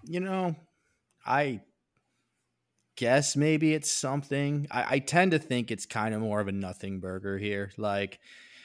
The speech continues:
he's just really versatile. Like, he can play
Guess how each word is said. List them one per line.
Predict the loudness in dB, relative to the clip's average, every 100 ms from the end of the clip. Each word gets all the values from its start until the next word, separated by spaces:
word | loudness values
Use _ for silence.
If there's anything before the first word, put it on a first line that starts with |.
| -10
he's | 0 0
just | 2 0
really | 2 2 2
versatile. | 0 -2 -4 -2 0 2 0 -2
Like, | -2 -4 -4
he | -6 -8
can | -4 -4 -4 -8 -14 _ _
play | 0 2 4 4 4 0 -4